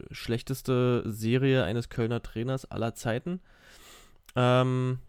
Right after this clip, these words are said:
und vielleicht noch, äh, interessant, äh, wenn man sich die Augsburger mal betrachtet, äh, die absoluten Overperformer dieser Liga,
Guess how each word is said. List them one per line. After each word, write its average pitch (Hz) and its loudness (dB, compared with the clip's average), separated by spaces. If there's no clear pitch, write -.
und 160 4
vielleicht 131 4
noch, 139 2
äh, 131 4
interessant, 131 0
äh, 127 4
wenn 123 0
man 123 4
sich 123 -2
die - -4
Augsburger 117 4
mal 98 4
betrachtet, 107 -2
äh, 117 2
die 110 -2
absoluten 131 0
Overperformer 131 2
dieser 123 2
Liga, 127 2